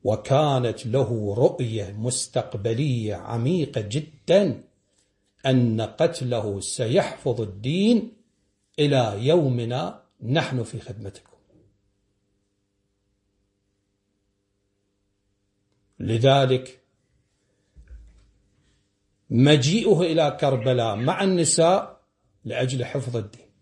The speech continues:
حتى يسجلون الخطوات في قضية عاشوراء. هذه الخطوات تذكر على المنابر وتربي النفوس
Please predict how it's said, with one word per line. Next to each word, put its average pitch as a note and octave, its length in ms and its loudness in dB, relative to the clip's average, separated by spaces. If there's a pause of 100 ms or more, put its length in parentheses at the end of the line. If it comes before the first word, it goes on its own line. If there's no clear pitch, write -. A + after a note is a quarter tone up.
(720)
حتى C3 480 2
يسجلون C#3 840 2
الخطوات C#3 800 0 (840)
في C3 200 0
قضية C#3 540 0
عاشوراء. A#2+ 880 -2 (420)
هذه D3+ 440 0
الخطوات A#2 800 -4
تذكر A2 720 -2 (160)
على D3 200 4
المنابر A#2+ 800 -2 (1080)
وتربي B2 760 0
النفوس G#2 840 -8